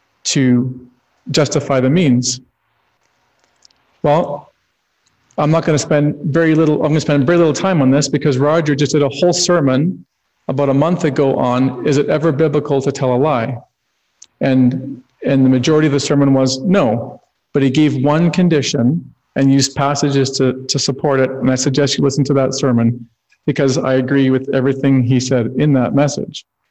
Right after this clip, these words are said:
But here's the point, it's in summary,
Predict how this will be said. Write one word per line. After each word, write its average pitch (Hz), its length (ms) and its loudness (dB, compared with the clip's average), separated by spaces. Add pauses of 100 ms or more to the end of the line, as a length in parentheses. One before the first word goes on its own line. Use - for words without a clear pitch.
(2250)
But 143 80 2
here's 175 180 6
the 170 80 2
point, 147 520 2 (280)
it's - 100 -4
in 156 140 4
summary, 139 560 2